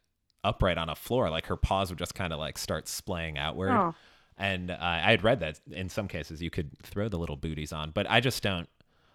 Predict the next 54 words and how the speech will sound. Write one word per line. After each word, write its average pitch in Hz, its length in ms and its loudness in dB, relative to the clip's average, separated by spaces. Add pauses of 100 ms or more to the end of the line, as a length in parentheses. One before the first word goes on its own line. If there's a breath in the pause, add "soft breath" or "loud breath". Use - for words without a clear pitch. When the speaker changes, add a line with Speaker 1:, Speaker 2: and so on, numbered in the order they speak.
(200)
Speaker 1:
I 95 80 -2
feel 139 200 4
like 110 160 4
even 107 200 2
in 90 80 0
her, 95 260 2
uh, 78 380 0 (460)
lack 101 320 4
of 92 100 2
energy 92 380 2
state, - 380 2
she - 120 2
still 104 260 2
would 92 120 2
be 95 100 0
like, 92 220 0
"I'm 180 100 2
not - 200 2
putting 73 260 4
these 71 180 -6
on. 104 160 -4
What 196 100 -6
are 226 40 -4
you 214 80 -2
doing? 69 300 -4
Get 117 120 -2
out 78 160 0
of 67 60 -8
here," 69 280 -12
and 73 120 -16
just - 240 -20 (720 soft breath)
shoo - 220 4
shoo 95 240 6
me 82 140 0
away. 76 320 -6 (1080 loud breath)
Speaker 2:
Well, 233 140 6
yeah, 226 420 8
it's 170 140 4
a - 20 6
lot 240 180 10
of 196 80 8
work. 240 240 8
I 156 40 0
mean, 165 100 0
they've 180 140 4
got 185 200 6
four 175 200 8
paws 170 440 6
versus 160 300 4
our, 160 140 2 (100)
versus 165 280 6
our 165 140 8
two, 160 360 8
and 143 200 2